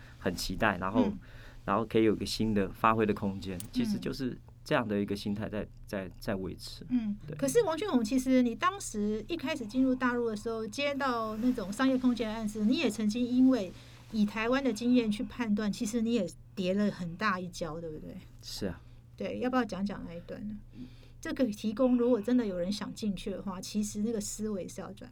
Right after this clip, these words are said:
Speaker 2: 变。
Speaker 1: 呃，我觉得就是还是有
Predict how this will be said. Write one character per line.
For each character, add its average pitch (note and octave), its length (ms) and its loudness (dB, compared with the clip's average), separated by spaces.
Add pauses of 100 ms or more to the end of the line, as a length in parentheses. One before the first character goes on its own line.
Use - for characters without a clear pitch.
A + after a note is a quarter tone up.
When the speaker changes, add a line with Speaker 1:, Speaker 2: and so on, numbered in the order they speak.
Speaker 2:
变。 - 140 -12 (720)
Speaker 1:
呃， A#2 560 6 (380)
我 B2+ 100 6
觉 D#3 180 8
得 - 60 -2 (320)
就 F#3 120 0
是 F3+ 260 0 (100)
还 B2+ 260 4
是 B2+ 240 -2
有 B2+ 220 8